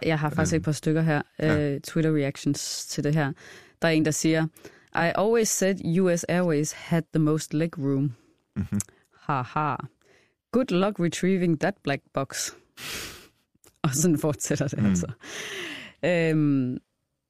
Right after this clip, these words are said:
Speaker 1: "Right now, C N N is on the phone with U S Airways. I heard you found a plane." Ja, det er, øh, det, det er en alvorlig fejl, der er blevet, øh,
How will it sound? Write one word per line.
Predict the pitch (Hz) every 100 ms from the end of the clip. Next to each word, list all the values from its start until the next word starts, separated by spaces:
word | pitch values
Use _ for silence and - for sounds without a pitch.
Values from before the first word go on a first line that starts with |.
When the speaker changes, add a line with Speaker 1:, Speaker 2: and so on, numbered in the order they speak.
| -
Speaker 1:
"Right | 147 170 175
now, | 170
C | 165
N | 175 170 170
N |
is | 175 165
on | 160
the | 147
phone | 170 180
with | 165 147 165
U | 165
S |
Airways. | - 165 165 139 147 -
I |
heard | 160 190
you | 170
found | 180 175
a |
plane." | 170 170 170 175 - _ - -
Ja, | - - _ -
det | 170 170
er, | - 156 147 143 139 139 135
øh, | 131 - _ _ - - - - - - - _ _
det, | 196 196 220
det | 220
er | 208
en | 190
alvorlig | 190 190 208 214 185 160
fejl, | 185 151 160
der |
er | 156
blevet, | 151 156 151 151 143
øh, | 135 131 - 143 - -